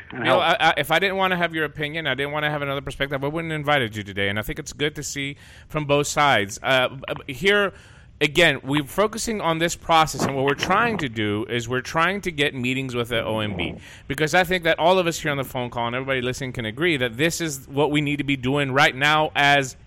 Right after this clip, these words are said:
Speaker 2: industry, is requesting sit-, 'cause we're at that last step. And if you're sitting back and, and you're trying to wonder how we got to this step, well, you haven't paid attention to what's happening in the last five, six years. That's for damn sure. But now we are at this step, and this step is the O M B, and I think it's a critical step. Uh,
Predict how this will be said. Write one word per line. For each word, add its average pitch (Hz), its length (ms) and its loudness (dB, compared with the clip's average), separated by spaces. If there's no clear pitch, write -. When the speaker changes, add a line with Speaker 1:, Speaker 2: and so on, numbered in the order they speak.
Speaker 2:
industry, 135 760 0
is 151 180 0
requesting 160 500 2
sit-, 214 240 0
'cause 151 160 -4
we're 160 200 4
at 175 180 6
that 170 180 2
last 156 280 4
step. 180 360 2
And 143 120 0
if 170 120 -4
you're 226 120 0
sitting 185 280 -2
back 196 520 4
and, 170 160 -4
and 165 120 -4
you're 160 120 -4
trying 170 240 0
to 160 60 -2
wonder 160 300 0
how 156 220 4
we 156 80 0
got 160 320 4
to 190 80 -2
this 135 160 -2
step, 135 240 -2
well, 151 100 2
you 170 120 2
haven't 196 180 2
paid 185 180 -2
attention 247 340 0
to - 20 -4
what's 139 120 -4
happening 113 320 0
in 113 60 -4
the 110 60 -2
last 113 240 2
five, 110 200 0
six 117 220 -8
years. 170 240 0
That's 208 200 6
for 135 120 -4
damn 107 200 2
sure. 107 300 -2
But - 120 0
now 247 100 6
we 214 140 6
are 226 140 10
at 156 100 2
this 131 120 -6
step, 117 220 -2
and 120 100 -2
this 190 120 0
step 190 180 -4
is 170 100 -4
the 156 120 -2
O 165 60 0
M 160 80 -6
B, 156 100 0
and 143 80 0
I - 20 -2
think 151 140 -6
it's 139 100 -10
a 139 60 -10
critical 143 320 -6
step. 123 300 -6
Uh, 139 300 0